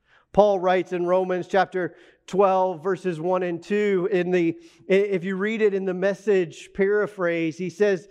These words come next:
something like, "Take your everyday, ordinary lives. You're going to work, washing dishes, ordinary lives." You're, you're making sandwiches for the kids, doing virtual school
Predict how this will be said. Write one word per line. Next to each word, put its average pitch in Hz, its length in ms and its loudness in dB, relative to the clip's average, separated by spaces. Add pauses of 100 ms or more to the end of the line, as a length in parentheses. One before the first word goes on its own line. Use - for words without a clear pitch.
(240)
something 202 380 2
like, 185 280 0 (240)
"Take 220 300 0
your 233 220 0
everyday, 190 840 -2 (100)
ordinary 202 760 -2
lives. 139 840 -10 (320)
You're 175 160 -2
going 185 460 0
to 180 100 0
work, 165 500 -2
washing 160 640 -2
dishes, 151 640 -4
ordinary 170 680 -2
lives." 117 760 -12 (460)
You're, 185 360 2 (120)
you're 185 220 0
making 202 480 -2
sandwiches 196 600 -2
for 180 160 -4
the 170 100 -2
kids, 185 580 0
doing 196 400 0
virtual 180 520 -4
school 175 560 -4